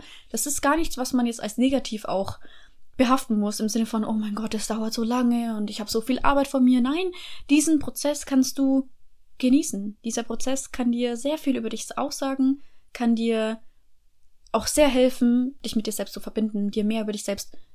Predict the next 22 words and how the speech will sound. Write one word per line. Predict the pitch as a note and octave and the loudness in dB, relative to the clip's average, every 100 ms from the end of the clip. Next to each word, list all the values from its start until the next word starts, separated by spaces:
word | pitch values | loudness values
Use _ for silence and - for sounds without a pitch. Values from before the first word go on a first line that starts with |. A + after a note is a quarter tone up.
| - | 0
bewusst | B3 E4+ | 2 2
zu | A#3 | 0
werden | A3 G#3+ | 0 0
und | G3+ | -4
auch | |
immer | - A#3 | 0 0
mehr | A3 | 0
in | G#3 | -2
deine | G#3 G3+ A#3 | -4 -4 -6
authentische | A3 A3 G#3 G#3 G3+ | -8 -6 -6 -6 -6
Version | G3+ G#3+ G#3 | -8 -6 -4
zu | A3 | -2
kommen. | G#3+ - G#3 - - - - - | -2 -2 -4 -8 -8 -8 -8 -4
Okay, | - F4 F#4 B3+ | 0 2 4 4
das | A3+ | 4
soll | E4 | 4
es | E4 | 4
an | A3 B3+ | 8 6
dieser | C4+ C4 | 6 4
Stelle | - B3 A#3+ | 0 0 0
gewesen | B3 A#3 C4+ A3 | 0 0 0 2
sein. | G3 G3 | 0 0